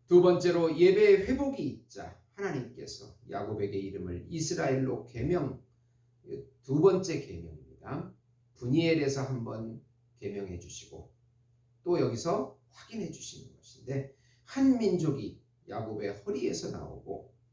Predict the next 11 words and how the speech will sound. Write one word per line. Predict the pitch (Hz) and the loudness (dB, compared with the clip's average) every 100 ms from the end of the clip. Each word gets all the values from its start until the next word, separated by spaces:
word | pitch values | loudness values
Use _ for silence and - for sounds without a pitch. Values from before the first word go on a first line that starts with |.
| _ | _
약속의 | 123 127 - 185 170 160 | -4 -4 -2 -2 -2 -4
땅을 | 139 135 | -4 -4
주시리라는 | - - - - - 170 147 - _ | -6 -12 -18 -18 -10 -8 -8 -14 _
언약을 | 90 90 90 - | -16 -14 -14 -18
다시 | _ - 175 - - _ _ _ | _ -10 -8 -8 -10 _ _ _
확인시켜 | 202 214 214 - - - | -16 -12 -12 -14 -14 -18
주십니다. | - - - _ _ _ _ _ _ _ _ _ _ _ | -18 -20 -20 _ _ _ _ _ _ _ _ _ _ _
하나님께서 | 240 233 208 - - 151 | -2 2 2 2 2 2
이름을 | 135 147 135 131 | 0 2 0 -2
바꾸시는 | - - - - - - | -6 -16 -16 -14 -16 -18
것은 | - - - 87 | -18 -18 -16 -16